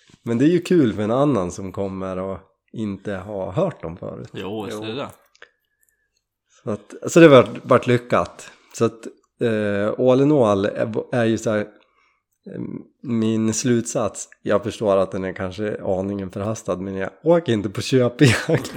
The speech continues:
Speaker 2: Nej, precis.
Speaker 1: Åk och jaga hos en kompis istället, för det är mycket trevligare.
Speaker 3: Ja.
Speaker 1: Men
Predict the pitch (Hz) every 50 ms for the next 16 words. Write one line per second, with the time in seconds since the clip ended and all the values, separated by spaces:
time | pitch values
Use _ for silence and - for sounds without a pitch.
0 | 123 131 127 120 120 123 - 117 113 127 135 131 156 170 180 170 160 - 147 147
1 | 147 147 147 143 147 147 151 147 139 127 139 131 127 - 151 156 175 180 180 180
2 | - - 95 90 95 85 - 117 110 107 107 104 117 135 147 147 123 101 95 90
3 | - - 117 117 113 113 113 113 135 139 101 92 87 92 90 - _ _ _ _
4 | _ _ _ _ _ _ - 92 98 95 92 92 98 _ _ - - 123 120 120